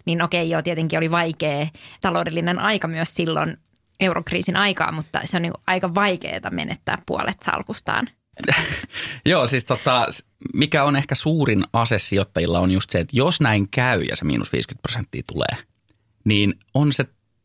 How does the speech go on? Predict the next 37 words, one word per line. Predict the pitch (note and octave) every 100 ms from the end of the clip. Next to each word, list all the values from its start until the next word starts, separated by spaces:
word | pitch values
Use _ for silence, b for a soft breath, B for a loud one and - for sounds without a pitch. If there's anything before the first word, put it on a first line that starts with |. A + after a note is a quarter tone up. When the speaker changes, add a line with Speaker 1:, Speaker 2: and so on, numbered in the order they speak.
| - B2+
Speaker 2:
henkinen | E3+ F3+ B2 G#2 G2 -
turva | C3+ A#2 G2+ F2 - _ _ -
ja | G2
ymmärrys | F#2 A2 F#2+ E2 -
siitä, | F#2 F2+ E2 B1
että | - - D#2+ F#2 _ _ _ _ _ - _ _ -
miltä | C3 C#3+
tää | - G#2+
kokonaisuus | G#2+ G#2 F2+ - F2
näyttää | - E2+ - F2+
viiden | F#2+ F2+ D2+
vuoden | B1+ C2+
aikajänteellä | B1 G1+ G1+ G1+ - A1+
vaikka. | F2+ D2+ - - - -
Et | G#2+ G2
on | C3+
tavallaan | C3 B2+ A#2 A2+
ne | A2+
todisteet | D3+ D#3+ C#3+ G2 F#2
hanskassa, | A#2 G#2 - E2+ F2 - B B B B -
ää, | F#2
minkä | F2+ F#2+
takia | - - G#2
mun | G2+
mielestä | G2+ F#2+ G2+
on |
tärkeää | B2 A#2 A2 F#2+
ymmärtää | G2+ F2+ F#2 F2+
myös | F#2+ -
vaikka | -
markkinahistoriaa, | D3 D#3 - A2+ B2 A2 - D#2+ - G#1 E2
että | -
niinku, | G2 - -
tää | -
on | D#3
tapahtunut | C#3+ G2+ - D2
ennenkin, | D#2+ B2+ D#3+ G#3